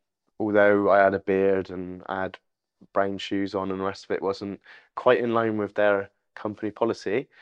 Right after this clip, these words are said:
I think he overlooked that, and I think he could see there's someone in there, i-, there's someone there in front of me who is got some passion, bit of a go-getter. And he said to me if I was to pass my driving test, which I had on the New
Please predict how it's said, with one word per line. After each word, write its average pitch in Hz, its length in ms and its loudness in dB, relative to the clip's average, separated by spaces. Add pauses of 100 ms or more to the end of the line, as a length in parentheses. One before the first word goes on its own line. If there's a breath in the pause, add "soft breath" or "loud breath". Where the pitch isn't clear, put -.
(160 soft breath)
I 110 40 -10
think 110 200 -6
he 123 100 2
overlooked 123 460 2
that, 110 180 2
and 110 80 -4
I 110 60 -8
think 117 180 -8
he 113 80 -4
could - 180 -10
see 107 440 -2 (800)
there's 107 180 0
someone 101 300 -2
in 98 160 -2
there, 101 280 0 (140)
i-, 76 80 -8 (160)
there's 117 240 -2
someone 107 300 -4
there 101 160 0
in 95 40 -4
front 95 220 -6
of 95 100 -12
me 98 260 -4 (600 soft breath)
who 101 420 0 (220)
is 101 460 -6 (420)
got 117 180 -2
some 104 140 -14
passion, 101 680 -4 (200)
bit - 120 -2
of 101 80 -4
a 104 60 -6
go-getter. 101 680 -2 (640)
And 107 100 -2
he 104 60 0
said 107 220 -2
to - 120 -12
me 104 200 0
if - 380 -8 (680)
I 110 120 4
was 104 220 0
to - 80 -18
pass - 220 -8
my 101 80 -2
driving 98 280 -4
test, 104 300 -4
which - 180 -10
I 98 60 -2
had 101 80 0
on 98 260 -2
the 98 320 0
New 104 140 -4